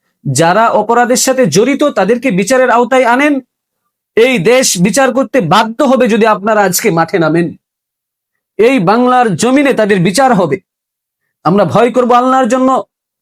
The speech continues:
লড়ব দেশের জন্য। আল্লাহ রাজি, প্রত্যেকটা মানুষ তাদের নৈতিক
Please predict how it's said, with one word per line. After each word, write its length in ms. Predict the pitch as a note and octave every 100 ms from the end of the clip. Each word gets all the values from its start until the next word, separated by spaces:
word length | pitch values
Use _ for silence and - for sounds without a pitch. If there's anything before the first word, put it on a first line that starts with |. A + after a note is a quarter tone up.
| -
লড়ব 280 | D3+ F#3+ G3 F#3
দেশের 340 | F#3 B3 G3
জন্য। 220 | D#3+ C#3 A2+ - _ _ _ _ _ _ _ _ _ -
আল্লাহ 300 | D3 E3+ F3
রাজি, 300 | F3+ E3+ G3+ G3 _ _
প্রত্যেকটা 760 | A3 - _ - C#4 - A#3 F3
মানুষ 320 | D#3 A#3 C#4+ - -
তাদের 240 | E3+ E3 D3+
নৈতিক 440 | D#3 G3 - A#3